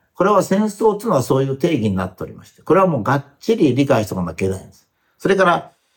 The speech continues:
もう一つ戦争にはですね、あの、軍隊の方に権利が与えられてるんですよ。相手が銃を持ってるからこっちも銃を持っていいって、これも権利ですよね。それから、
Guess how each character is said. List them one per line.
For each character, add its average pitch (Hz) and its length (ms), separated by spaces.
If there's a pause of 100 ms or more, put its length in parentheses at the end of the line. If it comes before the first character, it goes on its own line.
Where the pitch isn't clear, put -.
(200)
も 196 180
う 254 40
一 - 160
つ 160 80
戦 160 180
争 156 240
に 151 80
は 110 140
で - 60
す - 120
ね、 104 340
あ 98 120
の、 87 400 (120)
軍 185 240
隊 139 200
の 110 80
方 104 60
に 101 100
権 208 220
利 147 100
が 113 80
与 104 160
え 107 40
ら 104 60
れ 101 80
て 92 140
る 78 60
ん - 20
で - 20
す - 100
よ。 - 160
相 202 300
手 240 220
が 214 200
銃 147 200
を 190 200
持 151 120
っ - 80
て 147 100
る 139 60
か 175 120
ら 139 80
こ - 120
っ 127 100
ち 160 120
も 131 120
銃 127 220
を 117 80
持 113 100
っ 107 100
て 98 100
い 92 80
い - 20
っ - 20
て、 - 140
こ 135 100
れ 156 60
も 160 100
権 170 220
利 104 80
で - 100
す - 140
よ 101 80
ね。 139 200 (200)
そ - 80
れ 175 40
か 185 80
ら、 - 240